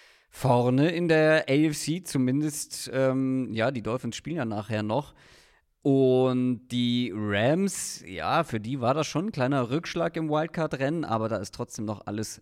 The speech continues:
möglich, denn wenn man da nach vorne schaut, gibt's ja auch noch,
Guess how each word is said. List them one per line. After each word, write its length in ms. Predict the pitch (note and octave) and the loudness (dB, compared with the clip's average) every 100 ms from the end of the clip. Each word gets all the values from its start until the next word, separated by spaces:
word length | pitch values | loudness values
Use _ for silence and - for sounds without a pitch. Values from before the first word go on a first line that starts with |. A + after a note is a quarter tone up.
| _ | _
möglich, 920 | F#2+ G2 A2 A#2+ D#3 F3 - C#3 B2 | -8 -2 2 6 4 4 -2 -4 -4
denn 220 | A2 G#2+ G#2 | -4 -2 -2
wenn 100 | G2+ | -4
man 140 | G2 | -2
da 100 | F2+ | -4
nach 140 | F#2+ | -4
vorne 240 | - F#2+ G2 | -6 -8 -6
schaut, 260 | F#2 F2+ | -6 -8
gibt's 200 | G2 - | -8 -12
ja 80 | - | -10
auch 80 | F2 | -8
noch, 240 | F2 - | -10 -12